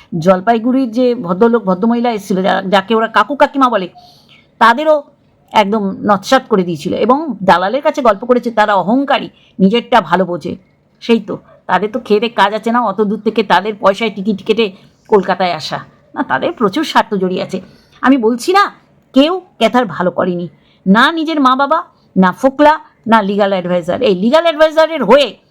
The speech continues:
এই রুতি মুরুতি যেভাবে গলা ফাটাতো, আজকে এরাও বুঝতে পেরে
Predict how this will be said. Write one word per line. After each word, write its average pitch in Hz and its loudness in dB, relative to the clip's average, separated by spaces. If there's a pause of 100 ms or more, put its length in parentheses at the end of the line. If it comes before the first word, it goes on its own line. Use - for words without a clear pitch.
(240)
এই 190 4
রুতি 247 2
মুরুতি 294 -2 (280)
যেভাবে 233 -2 (300)
গলা 196 2
ফাটাতো, 247 0 (200)
আজকে 208 -2 (100)
এরাও 226 2
বুঝতে 233 -4
পেরে 240 -2